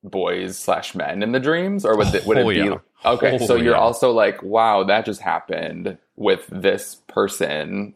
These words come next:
Speaker 1: and I don't
Speaker 2: Mm-hmm.
Speaker 1: know what that means." Or maybe I do know what it means, but that's still scary.
Speaker 2: Yeah,
Speaker 1: Yeah, that's,
Speaker 2: especially
Speaker 1: that's
Speaker 2: because
Speaker 1: some
Speaker 2: I was,
Speaker 1: trauma.
Speaker 2: I was either at the time pre-out or very, I mean, it was probably pre-out and newly out, so my hormones were just raging. I feel like we don't talk about enough, like,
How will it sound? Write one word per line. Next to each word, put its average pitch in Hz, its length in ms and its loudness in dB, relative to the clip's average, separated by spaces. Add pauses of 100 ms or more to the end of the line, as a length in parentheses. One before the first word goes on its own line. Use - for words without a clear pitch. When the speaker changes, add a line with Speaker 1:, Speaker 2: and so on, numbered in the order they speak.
Speaker 1:
and 87 140 -2
I 92 100 2
don't 92 140 0
Speaker 2:
Mm-hmm. 87 80 -8
Speaker 1:
know 90 160 -2
what 92 180 -4
that 107 300 2
means." 92 460 -8
Or 107 100 2
maybe 117 160 0
I 110 80 0
do 131 140 0
know 156 100 2
what 123 100 4
it 95 80 -4
means, 95 240 -6
but 98 120 -10
that's - 160 -6
still 95 140 -6
scary. 98 880 0 (340)
Speaker 2:
Yeah, 131 220 -2
Speaker 1:
Yeah, - 40 2 (180)
that's, 127 240 2
Speaker 2:
especially 131 160 -2
Speaker 1:
that's 127 180 2
Speaker 2:
because - 40 -6
Speaker 1:
some 98 80 0
Speaker 2:
I 117 120 2
was, 139 100 2
Speaker 1:
trauma. 73 160 -4 (300)
Speaker 2:
I 110 120 0
was 123 220 -4
either 165 300 2
at 120 160 -2
the 127 80 -2
time 104 460 -4 (880)
pre-out 107 1200 -2 (340)
or 110 220 2
very, 90 480 -2
I - 80 -6
mean, 127 160 0
it - 40 -10
was 143 120 0
probably 165 220 0
pre-out 113 420 0
and 85 180 -2
newly 101 260 -2
out, 107 160 0
so - 120 -8
my 82 140 -4
hormones 85 580 -8
were 80 60 -12
just 76 300 -10
raging. 80 840 -6
I - 80 -8
feel 202 140 0
like 240 100 0
we 302 80 2
don't 262 200 0
talk - 320 -2
about 92 200 0
enough, 82 260 -4
like, 85 260 0